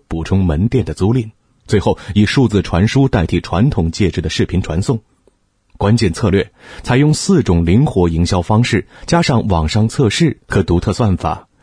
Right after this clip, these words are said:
适时调整策略，使之一路逢凶化吉，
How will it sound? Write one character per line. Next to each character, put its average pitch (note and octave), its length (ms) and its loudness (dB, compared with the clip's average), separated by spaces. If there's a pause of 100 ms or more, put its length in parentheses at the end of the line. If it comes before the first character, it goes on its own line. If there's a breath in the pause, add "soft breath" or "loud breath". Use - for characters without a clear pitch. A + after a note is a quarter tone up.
(240 soft breath)
适 E3+ 260 2
时 B2 280 2
调 G#2 240 0
整 E2 160 -4
策 A2+ 180 0
略， E2 240 -2 (200)
使 - 220 -2
之 G2+ 320 2
一 F#2+ 240 2
路 D3 200 4
逢 F#2 240 2
凶 A2+ 160 2
化 F2 220 -2
吉， E2+ 280 -2